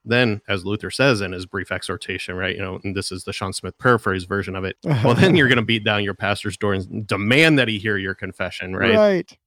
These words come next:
Speaker 2: yes.
Speaker 1: So, yeah, that's the tension. And just real quick here, before we get your parting thoughts for the day, I think this also then sets up how we're gonna look at the next article here, Article twenty-six on the distinction of meats.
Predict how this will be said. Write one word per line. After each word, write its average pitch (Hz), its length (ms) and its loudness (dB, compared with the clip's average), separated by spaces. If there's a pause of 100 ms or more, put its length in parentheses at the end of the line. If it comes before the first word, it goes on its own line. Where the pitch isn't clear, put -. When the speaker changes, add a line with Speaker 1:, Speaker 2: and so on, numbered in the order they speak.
Speaker 2:
yes. 160 400 -4
Speaker 1:
So, 131 80 4
yeah, 131 240 6
that's 135 240 0
the 113 160 -2
tension. 123 420 -2
And 120 260 0
just - 380 2
real 123 240 2
quick 127 240 0
here, 110 200 2
before 107 280 -2
we 104 100 0
get 95 160 -4
your 95 100 -8
parting 104 340 -2
thoughts 113 500 0
for 101 80 -6
the 95 120 -4
day, 95 300 -4 (380)
I 117 120 0
think 131 260 0
this 117 180 0
also 113 300 0
then 98 180 -2
sets 107 300 -2
up 95 180 0
how 101 220 0
we're 98 100 -2
gonna 95 180 -2
look 101 300 -2
at 95 380 -6 (320)
the 98 100 -4
next 104 460 -2
article 95 480 0
here, 92 500 -4
Article 101 340 -2
twenty-six 101 720 -4
on 104 120 -4
the 98 80 -6
distinction 104 540 -6
of 95 60 -10
meats. 98 380 -4